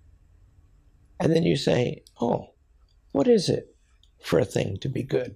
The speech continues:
And they've all memorized Aristotle's definition of that,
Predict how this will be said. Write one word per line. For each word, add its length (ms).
And 140
they've 160
all 160
memorized 520
Aristotle's 680
definition 640
of 160
that, 360